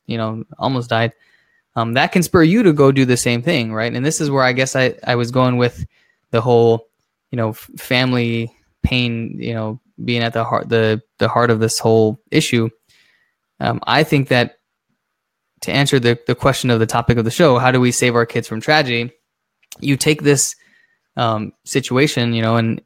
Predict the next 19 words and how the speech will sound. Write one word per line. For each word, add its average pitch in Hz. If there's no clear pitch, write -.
and 113
instead 147
of 170
using 147
it 131
simply 127
for 117
political 117
arguments, 113
I 123
don't 135
have 147
a 143
problem 147
with 131
referring 165
to 127
situations 123
and, 113